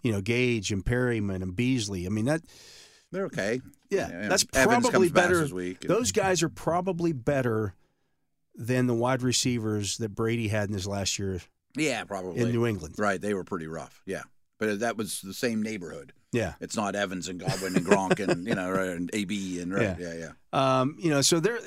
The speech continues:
Speaker 1: the offense is getting better. I, I just don't see this being, uh, the, I don't know where this five-win stuff is coming from.
Speaker 2: And when you said that, I thought, okay, well, it's an assumption, but let's assume they beat the Jets. I mean, <laughs> the,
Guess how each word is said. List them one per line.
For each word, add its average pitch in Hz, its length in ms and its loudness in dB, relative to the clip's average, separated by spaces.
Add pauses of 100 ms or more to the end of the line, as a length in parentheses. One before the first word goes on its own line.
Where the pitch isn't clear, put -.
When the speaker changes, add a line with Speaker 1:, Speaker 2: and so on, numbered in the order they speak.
(360)
Speaker 1:
the 165 120 2
offense 196 380 2
is 156 120 2
getting 131 260 2
better. 98 360 -6
I, 127 160 0
I 185 120 4
just 202 260 2
don't 226 240 2
see 185 320 2
this 143 440 0 (360)
being, 127 600 2 (960)
uh, 139 260 -2
the, 139 260 -2
I 123 60 2
don't 190 140 0
know 170 80 4
where 160 140 2
this 139 140 2
five-win 123 600 0
stuff - 280 -4
is 98 100 -6
coming 117 300 -2
from. 78 280 -12
Speaker 2:
And 127 100 0
when 147 80 2
you 143 100 2
said 202 300 0
that, 135 200 4
I 117 80 2
thought, 117 400 -2 (480)
okay, 175 340 2
well, 131 160 0 (500)
it's 190 400 -4
an 202 100 0
assumption, 123 640 -2
but 147 100 -4
let's 185 200 -2
assume 147 380 0
they 117 120 -2
beat 101 240 -10
the 95 80 -12
Jets. - 520 -12
I 113 80 -6
mean, 95 220 -6 (580)
<laughs> - 0 -
the, - 1400 -10